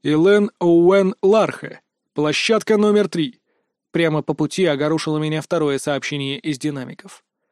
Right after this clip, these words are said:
"Вот ты ж, блин, как не вовремя! Но делать нечего".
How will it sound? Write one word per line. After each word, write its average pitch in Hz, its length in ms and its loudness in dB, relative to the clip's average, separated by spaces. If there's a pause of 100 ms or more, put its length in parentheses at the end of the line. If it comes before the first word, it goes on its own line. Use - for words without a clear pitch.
(280)
"Вот 147 180 -6 (140)
ты 131 100 -10
ж, - 80 -12
блин, 139 320 -8
как - 240 -4
не 214 140 2
вовремя! 143 580 -4 (480)
Но 330 140 2
делать 262 320 2
нечего". - 340 -4